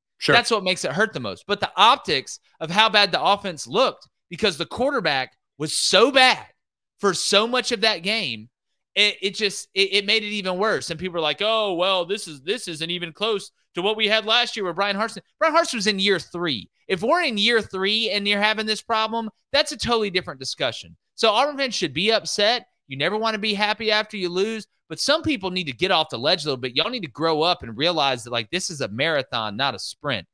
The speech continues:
Speaker 2: And yeah, right now it looks like Auburn missed in the portal at quarterback. All right. But, but I think it is salvageable with some of the stuff you have behind it if you play it right.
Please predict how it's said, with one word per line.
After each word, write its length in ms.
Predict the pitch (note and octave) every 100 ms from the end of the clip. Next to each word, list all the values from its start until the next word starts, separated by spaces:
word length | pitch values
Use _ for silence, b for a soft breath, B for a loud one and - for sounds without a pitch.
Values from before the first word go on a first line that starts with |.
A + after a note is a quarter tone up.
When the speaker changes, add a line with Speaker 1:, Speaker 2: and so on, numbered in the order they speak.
| _ _
Speaker 2:
And 140 | G3+
yeah, 280 | A3+ B3 C#3 - _ _
right 180 | D#3+ G#3+
now 140 | A#3+
it 60 | A3
looks 140 | G#3
like 120 | A3+
Auburn 300 | G#3 G3 G#3
missed 240 | G3 G3+ G#3+
in 40 |
the 60 | G3
portal 340 | - F#3 F3+
at 100 | E3
quarterback. 500 | - D3+ A#2 F2+ E2 _ _ -
All 80 |
right. 260 | C3 C#3 D3+ _
But, 320 | A3+ C#4 F3+ - _ _
but 240 | G#3 B3 -
I 100 | C#3+
think 220 | D#3 F#3+
it 80 | G#3
is 140 | G#3+ A3
salvageable 760 | B3+ A#3+ G#3+ E3+ C3+ B2 D3 _ _ _
with 140 | D#3
some 220 | - G3
of 80 | F#3+
the 60 | E3+
stuff 280 | - D#3+ -
you 140 | D3
have 180 | C#3 C3
behind 300 | A#2+ B2 B2
it 80 | A#2
if 160 | -
you 60 | G2
play 180 | A#2+ F#2
it 100 | -
right. 160 | D2